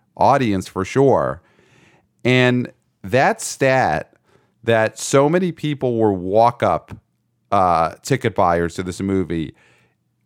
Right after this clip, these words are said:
I think is such a great stat for the health of the box office because that is traditionally the way in which people went to see movies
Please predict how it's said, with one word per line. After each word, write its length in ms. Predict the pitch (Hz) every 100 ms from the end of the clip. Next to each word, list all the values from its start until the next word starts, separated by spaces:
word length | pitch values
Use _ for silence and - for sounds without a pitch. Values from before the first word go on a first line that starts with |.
| -
I 280 | 131 175 240
think 260 | 196 190
is 160 | 147 120
such 420 | - 143 160 160
a 80 | 139
great 460 | 104 104 117 127 -
stat 420 | - 123 117 110
for 100 | 110
the 120 | 101 98
health 420 | 101 117 131 135
of 140 | 110
the 80 | 104
box 400 | 90 98 92 -
office 420 | 92 78 - 92
because 460 | - 101 - 117 107
that 340 | 123 156 190 -
is 400 | 175 160 151 - _ _ _ _
traditionally 1300 | - 180 151 131 190 208 - 127 98 92 82 80 80 _ _ _ -
the 200 | 127 143
way 380 | 131 151 170 175
in 120 | 156
which 240 | 143 -
people 400 | - 160 160 160 131
went 260 | 131 131
to 120 | -
see 240 | 127 127 120
movies 800 | 110 107 98 98 90 85 87